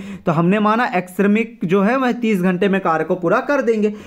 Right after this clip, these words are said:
तीस का फिर पक्षांतर कर दिए, तो तीस बटे में आ गया। अब यहाँ से पन्द्रह एकम पन्द्रह, पन्द्रह दूनी तीस कर दीजिए, और दो से इसको डायरेक्ट भी काट सकते थे आप, वैसा नहीं करना तो और तरीका हमारे पास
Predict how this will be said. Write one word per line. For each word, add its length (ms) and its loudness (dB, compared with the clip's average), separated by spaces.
तीस 240 2
का 140 0
फिर 180 0
पक्षांतर 540 0
कर 160 0
दिए, 180 2
तो 80 0
तीस 260 0
बटे 300 0
में 120 0
आ 120 2
गया। 240 0
अब 140 0
यहाँ 260 2
से 140 -2
पन्द्रह 340 0
एकम 200 -2
पन्द्रह, 320 0
पन्द्रह 340 0
दूनी 240 0
तीस 300 0
कर 160 0
दीजिए, 380 0
और 120 2
दो 200 2
से 120 -2
इसको 180 -2
डायरेक्ट 300 0
भी 100 -2
काट 200 0
सकते 340 -2
थे 100 0
आप, 280 0
वैसा 280 0
नहीं 120 -4
करना 240 0
तो 120 -2
और 300 0
तरीका 320 0
हमारे 240 2
पास 280 0